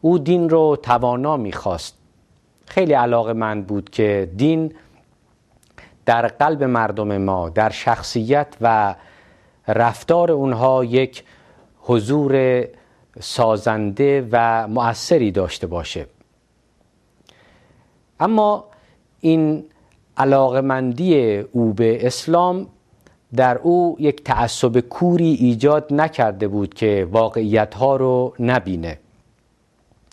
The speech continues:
واقعیت این بوده و هنوز هم هست که متاسفانه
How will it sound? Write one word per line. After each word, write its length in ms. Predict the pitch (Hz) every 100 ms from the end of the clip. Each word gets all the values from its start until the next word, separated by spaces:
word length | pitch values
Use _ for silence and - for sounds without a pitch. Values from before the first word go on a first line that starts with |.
| - - - _ 120
واقعیت 760 | 139 143 151 139 165 185 185 127
این 220 | 165 156
بوده 460 | 143 143 127 156 139
و 40 |
هنوز 560 | 135 123 127 156 185 -
هم 200 | 104 98
هست 360 | 85 92 85 -
که 100 | 107
متاسفانه 1040 | 107 123 117 - 120 131 127 151 165 165